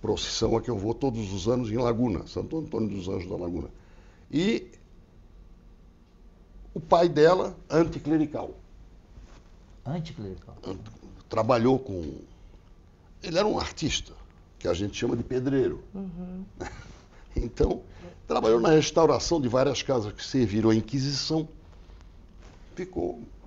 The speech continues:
Speaker 1: mordido com os padres, quando encontrava um padre na rua, saía a xingar. Figuras exóticas.
Speaker 2: Sim, claro.
Speaker 1: Então, eu acho que isso eu posso dizer quem é o Espírito. E como eu fui acolhido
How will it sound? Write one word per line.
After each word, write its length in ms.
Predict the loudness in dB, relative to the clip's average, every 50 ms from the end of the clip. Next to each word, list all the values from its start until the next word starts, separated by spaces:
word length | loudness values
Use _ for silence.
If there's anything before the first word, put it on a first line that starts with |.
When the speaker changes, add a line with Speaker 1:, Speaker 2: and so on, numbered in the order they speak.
| -14 -8
Speaker 1:
mordido 500 | -4 -2 0 0 0 0 0 -2 -2 -4
com 140 | -4 -6 -6
os 120 | -6 -6
padres, 400 | -6 -4 -2 -2 -2 -4 -8 -8
quando 220 | -6 -4 -2 -2
encontrava 420 | -2 -2 -2 -4 -2 0 0 0 0
um 80 | -2
padre 300 | 2 6 6 6 6 6
na 80 | 2 0
rua, 440 | 0 0 0 0 0 -2 -2 -4 -8 -12 -16 -20 -20 -20 -20 -20 -20 -20 -20 -20 -20 -20 -20 -20 -20 -20 -20 -20 -20 -18 -14
saía 360 | -6 -2 0 2 2 2 2
a 20 |
xingar. 460 | 0 -2 -4 -2 0 0 0 0 -2 -6 -12 -12 -12 -12 -12 -14 -16 -18 -14
Figuras 420 | -10 -10 -8 -4 -2 -2 0 2
exóticas. 560 | 2 2 2 2 0 -2 -2 -6 -10 -10 -8
Speaker 2:
Sim, 180 | -6 -6 -8 -8 -10 -12
claro. 160 | -14 -14 -14 -16 -18 -20 -16 -12 -12 -12 -12 -12 -16 -16 -18 -18 -18 -18 -16 -12
Speaker 1:
Então, 160 | -12 -10 -8
eu 100 | -8 -8
acho 140 | -8 -10 -8
que 380 | -6 -4 -4 -4 -6 -8 -10 -12 -16 -20 -20 -20 -20 -20 -20 -20 -16 -14
isso 200 | -12 -10 -8 -8
eu 40 | -2
posso 320 | 2 2 2 2 2 0 -2
dizer 220 | 2 2 2 4
quem 180 | 4 4 4 4
é 60 | 4
o 60 | 2
Espírito. 500 | 0 -2 -6 -6 -2 -2 -2 -2 -2 -2
E 400 | -4 -4 -4 -6 -6 -10 -12 -6 -2
como 220 | 0 2 2 2
eu 240 | 2 2 2 0 -2 -8 -18
fui 260 | -14 -6 0 4 4 4
acolhido 760 | 4 4 6 6 6 6 6 4 0 0 -2 -4 -8 -10